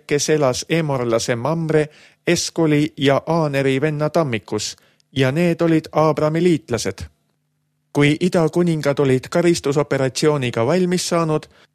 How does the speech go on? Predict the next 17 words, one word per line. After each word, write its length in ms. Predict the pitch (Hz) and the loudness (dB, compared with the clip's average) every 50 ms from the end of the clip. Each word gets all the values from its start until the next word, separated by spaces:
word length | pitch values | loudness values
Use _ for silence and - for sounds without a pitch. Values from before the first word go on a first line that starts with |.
| - - | -2 0
suundusid 520 | 175 180 180 165 156 160 151 165 156 135 | 2 2 2 4 2 2 2 2 0 0
nad 220 | 147 156 151 - - | 0 -2 -2 0 0
piki 300 | - 180 170 - - 143 | 0 0 0 0 -2 -2
Surnumere 640 | 135 175 180 165 160 160 151 147 151 151 143 143 139 | 0 0 0 0 0 -2 -2 0 0 0 2 2 2
läänerannikut 840 | 156 175 175 170 170 165 160 160 156 160 156 - - 165 160 - - - - | 2 2 2 2 2 2 2 0 0 0 -2 0 0 -2 -2 -2 -8 -4 -2
põhja 260 | 185 165 143 123 117 | -2 0 2 2 2
poole. 380 | - 113 110 107 104 104 104 101 - _ _ _ _ _ _ _ _ - | 2 2 0 0 0 -2 -6 -8 -10 _ _ _ _ _ _ _ _ -2
Sealt 320 | - 175 170 175 170 - - - | 0 2 2 2 0 -2 -2 0
polnud 340 | 156 156 160 160 165 160 - | 0 2 2 2 -2 -2 2
kuigi 320 | - 196 190 170 - 156 151 | 2 2 2 2 0 -2 0
pikk 340 | - 165 160 - - - - | 2 0 0 0 -10 -6 -2
tee 220 | 165 156 147 131 123 127 | 0 2 2 2 2 2
Hebronisse 800 | 170 175 170 - - 147 143 143 143 135 - - 156 143 - - - | 2 2 2 2 0 0 0 0 -2 -2 -2 0 0 0 0 0 -2
ja 180 | 135 135 135 | -2 -2 0
Mamrele 500 | 139 156 165 165 147 - - 131 123 123 | 0 0 -2 -2 0 0 0 0 0 0
kuuluvasse 600 | 123 - 139 139 131 117 110 117 117 - - 123 | 0 0 -2 0 0 2 2 2 0 0 -4 -6
tammikusse, 760 | - - 165 180 175 165 - - 170 160 - - - 156 147 | -2 -2 0 0 0 -2 -2 -2 -4 -4 -2 0 -2 -2 -2